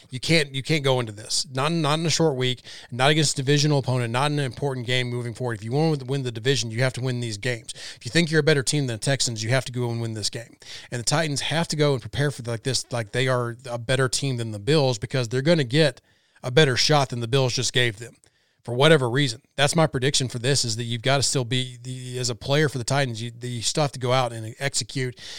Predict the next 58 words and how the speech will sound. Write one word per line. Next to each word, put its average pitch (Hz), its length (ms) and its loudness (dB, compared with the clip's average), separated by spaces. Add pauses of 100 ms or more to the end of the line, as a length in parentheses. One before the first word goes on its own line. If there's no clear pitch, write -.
(200)
and 120 200 -8
fix - 200 2
some 151 120 2
of 135 40 0
these 120 160 -2
little 147 220 2
bitty 127 200 -2
things 139 440 0
and 117 180 -6
take 143 260 0
this 135 160 2
to 139 120 0
the 117 100 -6
next 113 240 -4
level, 120 380 0 (300)
because 131 340 0
the, 117 100 -8
the 117 160 -6
Texans 151 420 2
still 185 200 4
have 160 160 6
athletes. 131 380 0
They're - 80 -4
still 175 180 0
N 156 80 2
F 131 80 -2
L 127 80 -2
players. 139 320 0
Deshaun 147 320 2
Watson's 139 380 0
still 139 200 -2
a 104 40 -6
hell 135 200 0
of 110 80 -6
a 101 40 -16
quarterback. 120 560 -4 (580)
Let's 127 100 -4
not 175 120 8
get 143 100 2
that 120 140 -2
twisted. 143 320 0 (180)
They, 143 160 0
they 156 120 4
have 175 160 8
issues 165 260 4
on 147 80 0
the 135 80 4
offensive 131 340 2
line, 135 220 2
sure, 151 180 4
especially 139 320 0
at 120 80 -4
the 123 60 -6
right 117 240 -4
tackle 143 340 -2
position 110 540 -4
in 107 80 -14
Howard, 135 420 -2